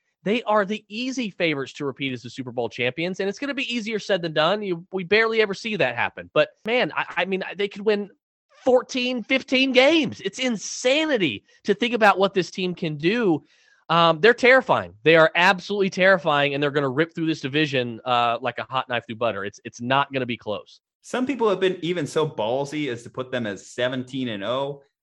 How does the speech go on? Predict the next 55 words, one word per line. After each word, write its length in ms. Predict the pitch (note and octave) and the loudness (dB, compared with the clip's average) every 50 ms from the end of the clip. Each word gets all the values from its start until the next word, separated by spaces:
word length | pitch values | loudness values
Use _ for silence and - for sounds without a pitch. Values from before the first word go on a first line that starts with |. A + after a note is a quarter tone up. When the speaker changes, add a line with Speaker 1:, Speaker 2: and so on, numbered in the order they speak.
| _ | _
Speaker 2:
Uh, 260 | A#2 D3 - E3+ D3+ C3+ | -10 -8 -6 -4 -4 -2
that's 280 | D3 D#3 D#3+ D#3 - | -2 -2 -2 -2 -6
too 160 | - B3 A3+ | -10 -10 -4
rich 180 | G#3+ G#3 - - | -4 -4 -4 -4
for 80 | - E3 | -6 -4
my 220 | D#3 D3+ C#3+ B2 | -2 -2 -2 -2
blood 300 | A#2 A#2+ A2+ G#2 G2+ - | -4 -6 -8 -8 -8 -10
there. 280 | G2 F2+ F2 E2+ - _ _ _ _ _ _ _ _ | -14 -16 -14 -16 -18 _ _ _ _ _ _ _ _
I, 280 | B2 C3 C#3+ G2+ B2 C3+ | -6 -4 -4 -2 -4 -4
I 40 | C3 | -4
think 240 | D#3+ E3+ D3+ C#3+ - | -6 -8 -8 -8 -10
it's 140 | C3+ B2 C3 | -10 -10 -10
a 40 | |
long 340 | B2 A#2+ C3+ E3 F#3 F#3+ F3+ | -10 -6 -4 -4 -4 -4 -4
season. 680 | F#3 - F3 E3+ E3 D3 E3 D#3 D#3 D#3+ D3+ D#3 - _ _ _ _ | -8 -12 -14 -14 -14 -12 -12 -12 -10 -12 -14 -16 -20 _ _ _ _
No 80 | B2 B2 | -6 -4
Speaker 1:
Yeah. 60 | C3+ | 0
Speaker 2:
matter 540 | C#3 D3+ C#3 B2 A2+ A2 D3+ D3+ D3 - - | 4 6 6 6 6 6 4 0 -2 -4 -6
the 80 | D3 C3 | -6 -6
continuity, 1040 | - E3+ D3+ D#3 D#3 D3+ D3+ D3 D3 D3 D3 D3 D3 D3 C#3+ C#3+ C#3 C3 C3+ _ _ _ _ | -2 -2 -2 -2 -2 -4 -6 -6 -4 -4 -4 -4 -6 -6 -6 -8 -8 -10 -12 _ _ _ _
Tom 220 | - E3+ F#3 F#3+ E3+ | -10 -8 -8 -6 -4
Brady, 560 | D#3 D#3 D#3 D#3 D#3 D#3 D3+ D3+ D#3 - _ _ _ _ | -4 -2 -2 -2 -2 -4 -6 -6 -10 -16 _ _ _ _
he 120 | - C4+ C4+ | -16 -12 -6
knows 280 | A3 F#3+ E3 D#3 C#3+ | -4 -2 -2 -2 -2
at 160 | C#3+ B2+ A#2+ A#2+ | -2 -4 -4 -6
this 140 | A#2+ A2+ | -8 -12
point, 300 | - - B2+ B2 B2+ A#2 B2 _ _ _ | -12 -10 -10 -10 -8 -10 -12 _ _ _
they 200 | F#3+ F3+ A#3 A#3 | -8 -4 -2 0
always 240 | G#3+ G3 F3+ D3+ - | 2 2 0 -2 -2
start 240 | - D3 C3+ B2+ - | -2 -2 -2 -2 -4
slow 280 | - - B2 B2 B2 B2 | -8 -8 -8 -6 -6 -6
in 80 | A#2 | -8
September, 540 | A#2+ B2 A2 - - A2+ A2+ A2+ A2+ A2+ A#2 | -10 -10 -12 -10 -10 -10 -10 -6 -4 -4 -2
and 140 | A#2+ B2 C3 | -2 -4 -4
I 100 | C#3+ C#3 | -6 -6
do 140 | C3+ D#3+ E3 | -6 -8 -6
have 200 | D#3 D3+ D3 C#3+ | -4 -4 -4 -6
them 140 | C3+ B2+ | -6 -6
losing 340 | B2 C3 B2+ C3 B2+ A#2+ A#2 - | -6 -6 -6 -8 -8 -10 -10 -8
a 200 | - A2 A2 G#2+ | -8 -8 -8 -6
couple 300 | - B2+ A#2+ A#2+ A#2+ A#2 | -6 -8 -8 -6 -8 -8
of 100 | A#2 - | -8 -8
early 300 | - A#2 A#2+ A#2+ A#2 A2+ | -8 -8 -6 -6 -8 -8
games, 440 | - A2+ A#2 A#2+ A#2+ A#2+ A#2+ A#2 - - | -10 -10 -10 -8 -8 -10 -12 -12 -12 -12
but 120 | A2+ - | -10 -8
then 160 | A#2 A2+ A2 | -6 -6 -6
just, 280 | A2 A2+ - - - A2 | -6 -8 -12 -12 -14 -12
again, 340 | A2 A2+ A#2+ A#2+ A#2 A#2 A#2 | -8 -4 -2 -2 -2 -4 -4
settling 520 | - - A#2 A2+ A#2 A#2 A2+ A2 A2 G#2+ | -4 -4 -4 -4 -2 -4 -6 -6 -6 -6
into 360 | A2 G#2+ G#2 G#2+ A2+ G#2+ G#2+ G2 | -8 -8 -8 -10 -10 -12 -8 -6
their 140 | G#2+ G#2 | -6 -6
mold, 520 | G#2 G#2 G#2+ A2 A2+ A#2 A#2 A2+ G#2+ A2 - | -4 -4 -4 -4 -2 -2 -4 -4 -6 -8 -8
settling 320 | - G#2+ A2 G#2+ G#2+ G#2 | -8 -8 -8 -8 -8 -10
into 180 | G#2 G#2 G#2 G2+ | -10 -10 -12 -12
the 140 | F#2+ F2 | -14 -14